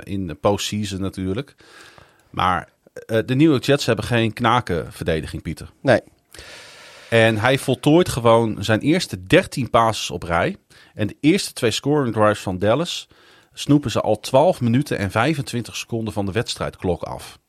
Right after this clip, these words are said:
Speaker 1: Ja, dit is hoe je je wil oplegt aan je tegenstander volgens mij. Dit is een schoon voorbeeld van hoe je als coach, eh, een wedstrijd wil beginnen. Ehm, met natuurlijk die geweldige C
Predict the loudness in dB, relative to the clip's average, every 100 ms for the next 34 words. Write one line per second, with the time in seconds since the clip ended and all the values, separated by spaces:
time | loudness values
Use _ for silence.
0 | _ -20 _ _ -2 0 2 2 0 0
1 | 0 2 2 2 0 4 4 4 0 -2
2 | 0 0 0 -4 -2 0 0 -2 -4 -6
3 | -6 -10 -12 -8 -6 -6 -6 -6 -4 -6
4 | -6 -20 -20 -6 2 2 2 2 2 4
5 | 2 2 2 0 2 0 2 0 2 4
6 | 4 0 -8 -12 _ _ _ _ _ -8
7 | -4 -2 0 2 2 2 0 2 2 2
8 | 0 0 0 -2 -8 -12 -8 -6 -6 -8
9 | -12 -18 -6 2 4 2 -2 -2 -2 0
10 | -2 2 4 2 0 -4 -4 -4